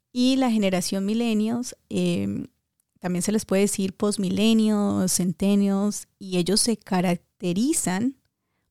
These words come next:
por ser la primera generación considerada nativa digital, o sea que nació inmersa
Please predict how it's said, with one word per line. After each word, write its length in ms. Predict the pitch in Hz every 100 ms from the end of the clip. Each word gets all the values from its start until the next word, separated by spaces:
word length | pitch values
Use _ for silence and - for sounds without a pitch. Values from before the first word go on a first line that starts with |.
| _
por 160 | 185
ser 260 | 170 - 196
la 220 | 208 233
primera 840 | - 226 196 180 185 233 285 339 349
generación 1040 | 285 233 196 190 175 - 208 190 214 254 _ _
considerada 1000 | - 190 185 - 190 180 180 185 214 - -
nativa 1120 | 196 190 180 160 _ _ 247 277 311 330 349 415 _
digital, 920 | 190 180 208 - 185 - 220 202 - - _ _ _ _ _ _ _ -
o 80 |
sea 180 | 208 214
que 140 | 240 247
nació 420 | 196 - 202 - -
inmersa 1120 | 233 233 240 254 262 262 254 - 175 202